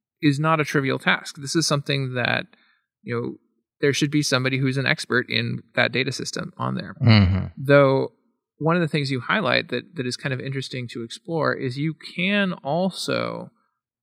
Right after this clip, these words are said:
Speaker 1: set up what is essentially a proxy layer on top of an existing rest A P I.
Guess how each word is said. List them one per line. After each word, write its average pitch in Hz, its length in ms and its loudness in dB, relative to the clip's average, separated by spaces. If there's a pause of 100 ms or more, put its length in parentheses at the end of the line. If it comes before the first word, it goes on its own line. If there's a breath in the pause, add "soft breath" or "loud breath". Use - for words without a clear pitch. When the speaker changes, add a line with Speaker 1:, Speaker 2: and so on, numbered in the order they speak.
(180)
Speaker 1:
set 143 340 2
up 131 240 2 (320)
what 135 180 4
is 127 120 2
essentially 151 420 2
a 120 40 0
proxy 147 520 2
layer 113 340 -2
on 117 180 -4
top 123 260 -2
of 123 140 -2
an 117 80 0
existing 113 440 -4
rest 113 260 -4
A - 80 -8
P - 160 -12
I. - 100 -14